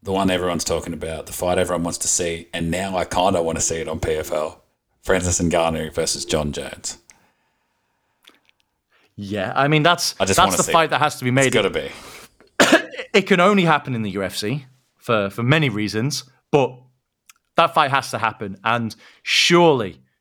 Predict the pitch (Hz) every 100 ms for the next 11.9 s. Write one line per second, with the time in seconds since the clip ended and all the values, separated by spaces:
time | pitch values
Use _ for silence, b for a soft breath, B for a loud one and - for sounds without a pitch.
0 | _ - - 165 175 156 113 - 120 110
1 | 101 110 107 104 101 101 98 98 - 104
2 | - 98 101 92 95 - 127 127 b b
3 | b b b b b _ - 147 196 190
4 | 135 123 139 143 110 107 120 120 110 -
5 | 113 110 - 113 101 120 107 113 110 104
6 | 110 98 98 101 120 120 120 123 156 -
7 | b b 107 101 147 143 113 98 - 120
8 | 104 110 - 123 - 101 104 95 92 104
9 | 113 135 135 113 101 107 95 90 - 117
10 | 101 98 95 - 101 98 92 - 110 98
11 | 104 101 117 98 90 95 101 127